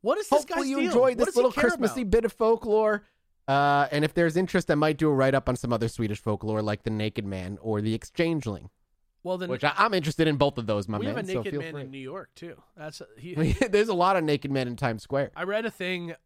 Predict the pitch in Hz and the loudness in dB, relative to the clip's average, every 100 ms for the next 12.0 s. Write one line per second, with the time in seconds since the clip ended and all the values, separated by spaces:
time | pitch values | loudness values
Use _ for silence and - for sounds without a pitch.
0 | - 151 139 135 135 143 143 143 147 131 | -14 -10 -8 -8 -10 -12 -12 -12 -10 -12
1 | 127 _ - 139 120 143 131 - 143 123 | -14 _ -18 -16 -14 -16 -14 -14 -10 -10
2 | 131 127 135 113 113 - 120 - 120 117 | -10 -12 -14 -14 -14 -14 -16 -12 -14 -12
3 | 120 110 104 - 107 95 98 - _ _ | -14 -14 -14 -16 -16 -16 -18 -20 _ _
4 | _ - 143 151 143 131 143 131 143 - | _ -14 -10 -10 -6 -6 -8 -10 -14 -14
5 | - - - _ _ _ _ _ - 143 | -18 -20 -20 _ _ _ _ _ -16 -14
6 | 127 127 _ _ _ _ _ - 151 143 | -14 -18 _ _ _ _ _ -12 -12 -12
7 | 147 131 151 135 139 135 151 147 _ _ | -10 -10 -10 -14 -14 -16 -16 -18 _ _
8 | _ _ 151 151 147 151 147 - 160 202 | _ _ -14 -12 -10 -8 -10 -8 -8 -8
9 | - 247 220 190 185 190 185 165 151 - | -6 -6 -4 -2 -4 -4 -6 -6 -8 -8
10 | 156 139 120 - - _ _ 156 143 147 | -8 -8 -10 -14 -18 _ _ -16 -12 -8
11 | 156 165 151 151 127 156 123 104 95 | -6 -8 -10 -12 -12 -12 -12 -14 -16